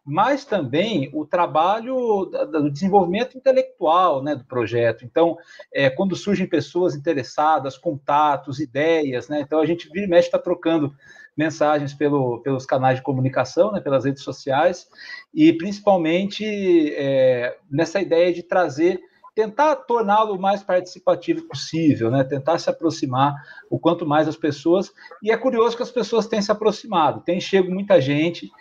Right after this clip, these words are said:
é, ideias ótimas, histórias, né? E principalmente te-, é, elementos que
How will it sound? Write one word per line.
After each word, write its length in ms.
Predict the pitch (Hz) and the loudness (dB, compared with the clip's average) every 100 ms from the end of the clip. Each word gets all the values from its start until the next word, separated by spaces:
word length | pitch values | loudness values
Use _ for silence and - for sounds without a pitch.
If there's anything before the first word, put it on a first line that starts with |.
| - - - - | -20 -18 -18 -6
é, 540 | 143 143 139 135 139 | -2 0 2 4 2
ideias 520 | 175 143 165 180 - 143 | -2 0 2 4 2 0
ótimas, 580 | 143 190 - 180 165 | 2 2 0 -2 -2
histórias, 800 | 143 139 - 151 180 190 196 - | -2 -6 0 2 2 0 -8 -6
né? 260 | 139 165 175 _ - - - - | 0 0 0 _ -20 -20 -20 -6
E 120 | 156 | -6
principalmente 840 | 165 269 269 233 208 185 220 202 | 0 -2 2 4 4 2 -2 -8
te-, 380 | 208 220 214 180 - - | -4 -2 0 -2 -4 -2
é, 420 | 185 165 151 160 208 | 4 4 2 -2 2
elementos 640 | 240 190 233 269 214 - | 2 2 2 2 0 -8
que 180 | 175 | -8